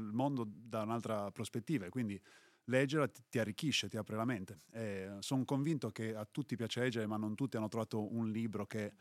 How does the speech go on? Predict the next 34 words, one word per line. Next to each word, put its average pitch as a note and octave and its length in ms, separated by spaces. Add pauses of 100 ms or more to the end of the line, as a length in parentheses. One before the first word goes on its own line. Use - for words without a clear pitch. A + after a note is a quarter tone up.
(400)
può, G#2+ 400
eh, G2 760
instaurare A2+ 440
questa, G2 580
questa A#2 240
passione E3+ 460 (240)
e, G#2 500 (380)
e B2 80
son B2+ 140
convinto C#3 320
che A#2 100
mi G#2+ 80
ha G#2+ 40
aiutato G#2+ 340
anche A2 160
a A#2 40
essere A2+ 140
un A2 60
giocatore G2+ 760
migliore, G#2+ 440
perché A2+ 360
mi C3 120
ha G2+ 60
aperto G#2 340
la, F#2+ 260
la A2 120
testa, C3 340
mi G#2 80
ha - 20
fatto G#2+ 220
entrare G2+ 320
meglio G#2 300
nella G2+ 180
testa G#2 160